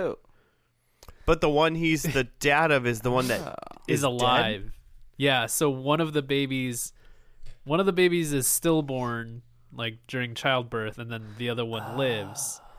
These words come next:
Speaker 3: And the one that lives is Tate's.
Speaker 2: Yeah, yeah.
Speaker 3: Yeah.
Speaker 2: And the one that is Dylan McDermott's is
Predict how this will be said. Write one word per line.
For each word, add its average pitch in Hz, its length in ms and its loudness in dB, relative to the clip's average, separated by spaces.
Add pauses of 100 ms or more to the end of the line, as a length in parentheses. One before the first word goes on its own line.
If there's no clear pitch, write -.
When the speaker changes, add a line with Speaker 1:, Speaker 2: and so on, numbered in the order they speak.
(400)
Speaker 3:
And 127 100 -8
the 123 60 -2
one 135 120 -2
that 117 180 -4
lives 127 640 0
is 107 520 -8
Tate's. - 880 -6 (600)
Speaker 2:
Yeah, 135 260 2
yeah. 131 240 2 (460)
Speaker 3:
Yeah. 95 260 -10 (400)
Speaker 2:
And 131 140 -2
the 127 80 2
one 127 160 2
that 117 240 0
is 113 320 -2
Dylan 123 380 0
McDermott's 113 920 -2 (180)
is 98 200 -10